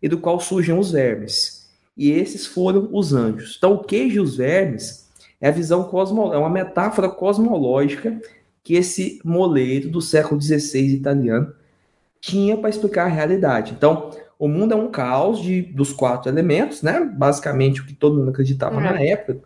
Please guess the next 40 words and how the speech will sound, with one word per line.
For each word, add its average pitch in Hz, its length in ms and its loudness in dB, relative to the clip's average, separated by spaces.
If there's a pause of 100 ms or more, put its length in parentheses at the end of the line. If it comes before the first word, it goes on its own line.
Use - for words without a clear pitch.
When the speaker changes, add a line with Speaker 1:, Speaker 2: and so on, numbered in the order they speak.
(320)
Speaker 1:
Então, 131 360 2
seja 131 320 0
erudito, 131 580 0
popular, 131 580 0
quatro 113 280 0
elementos. 202 440 0 (500)
Tudo 214 120 -6
tava 214 200 2
misturado, 202 800 -2
né? 185 320 -2 (260)
E - 40 -2
assim 233 320 -2
como 220 560 -2 (180)
o, 170 320 0
o 165 60 2
leite 165 280 0
se - 280 -6
coagula 147 720 0
e 131 40 -8
forma 139 380 0
o 131 80 -4
queijo, 165 560 0 (260)
essa 147 260 0
coagulação 180 720 0
dos 160 160 0
elementos 175 460 0
deu 196 200 2
origem 175 340 -2
ao 185 160 2
universo, 180 580 0
ao 170 60 2
mundo, 170 480 0 (560)
e 170 460 0
assim 196 260 0
como 208 220 4
surgem 170 420 0
vermes 165 580 0
no 151 140 0
queijo, 156 520 0
né? 135 200 0